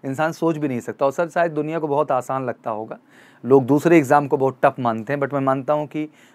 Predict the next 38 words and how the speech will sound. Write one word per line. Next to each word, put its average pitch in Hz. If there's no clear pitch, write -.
फौज 175
से 139
ज़्यादा 123
इंटरेस्टिंग, 156
क्रेडिबल 156
और 139
ऑथेंटिक 175
system 175
of 170
examination 147
किसी 151
एंट्री 151
का 143
है 127
ही 135
नहीं 127
भारत 104
में। 113
फौज 143
के 170
अंदर 156
सफलता 143
केवल 151
रिटन 135
पे 131
नहीं 175
संभव 113
है। 95
इस 131
बच्ची 147
को 156
उतना 165
ही 160
मेंटेन 151
फिजिकल 165
में 165
करना 127
पड़ा 98